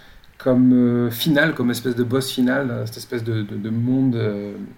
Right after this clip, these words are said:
euh, dans le monde, quoi. Voilà, c'était, euh,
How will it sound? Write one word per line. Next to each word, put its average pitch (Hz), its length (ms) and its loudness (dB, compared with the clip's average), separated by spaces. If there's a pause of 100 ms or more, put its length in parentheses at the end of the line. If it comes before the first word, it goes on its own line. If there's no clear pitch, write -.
euh, 98 520 -14 (640)
dans 127 180 2
le 127 100 6
monde, 131 360 4
quoi. 127 260 -6 (120)
Voilà, 104 240 -8
c'était, - 300 -16
euh, - 60 -12